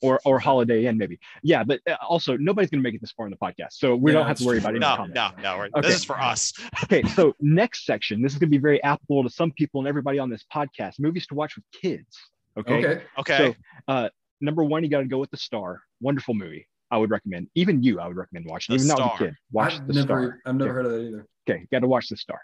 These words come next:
Speaker 2: All right.
Speaker 1: Number two, The Grinch, the twenty eighteen animated version.
Speaker 2: Okay.
Speaker 1: Freaking hilarious. I didn't realize how funny it was at the time. My daughter can basically quote the whole movie. She wants to watch it every night.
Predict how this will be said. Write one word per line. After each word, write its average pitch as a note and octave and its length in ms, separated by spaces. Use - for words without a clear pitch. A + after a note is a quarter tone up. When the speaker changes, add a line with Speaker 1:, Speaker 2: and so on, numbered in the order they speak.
Speaker 2:
All G#2+ 60
right. G#2 180
Speaker 1:
Number D3+ 200
two, F3+ 380
The B2+ 80
Grinch, B2 480
the - 80
twenty D#3 420
eighteen C#3 580
animated A#2+ 460
version. F2 260
Speaker 2:
Okay. A#2 140
Speaker 1:
Freaking G#3 300
hilarious. G2 640
I E3 60
didn't G3+ 140
realize C#3 240
how A2+ 80
funny B2 200
it G2 40
was G#2 140
at E3+ 60
the - 120
time. F#2 200
My B2 140
daughter D3+ 300
can A#2 200
basically A#2 340
quote A#2 220
the G2+ 60
whole G#2 120
movie. F#2 240
She - 160
wants B2+ 240
to A2+ 60
watch G#2+ 180
it G2 60
every D#2 200
night. D2 140